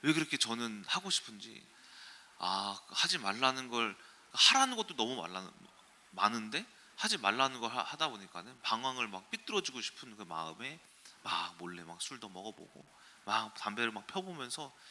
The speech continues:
"야, 이런 걸 하지 말라고 했던 거야?" 이렇게 재밌고 뭔가 이상한 머리가 삥 도는 신기한 경험을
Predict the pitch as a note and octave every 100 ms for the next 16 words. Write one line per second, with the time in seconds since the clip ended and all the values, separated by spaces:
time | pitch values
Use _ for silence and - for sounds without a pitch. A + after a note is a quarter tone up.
0 | - - A2 - - F#2 G2+ G#2+ G#2+ A#2+
1 | A2 G#2+ B2 F#2+ F#2 G2+ G2 - F2+ F#2
2 | - - G2+ - - - - A#2 A#2+ A2+
3 | - G#2+ F#2+ G2+ G#2 G2+ G#2 G#2+ G2+ G2+
4 | G#2+ A2 F3+ D3+ A2+ A2+ G#2+ G2+ - -
5 | - A3 F#3+ D#3+ C3+ G#2+ G2+ G2+ A#2+